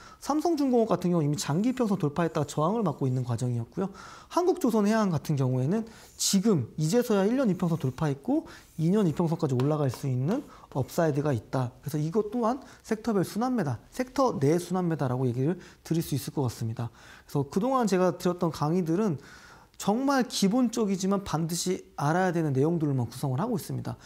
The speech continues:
되게 대단한 고급 스킬을 얘기 드린 적은 사실은 없습니다. 그만큼 기초가 탄탄한 응용은 알아서 되기 때문에 저의 강의는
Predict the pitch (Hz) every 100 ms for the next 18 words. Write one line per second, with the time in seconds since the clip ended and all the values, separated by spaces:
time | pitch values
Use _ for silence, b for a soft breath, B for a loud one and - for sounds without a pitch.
0 | B B - 226 285 262 240 254 - 190
1 | 247 - - 233 202 135 170 160 170 147
2 | 143 156 196 190 180 233 B B B -
3 | 123 - 202 147 113 117 B B - 208
4 | 233 226 226 170 B B - - 196 -
5 | 262 233 220 - 262 262 254 208 165 190
6 | 226 202 156 131 170 175 147 135 170 147
7 | 135 190 147 B B - 170 185 185 151
8 | 147 165 262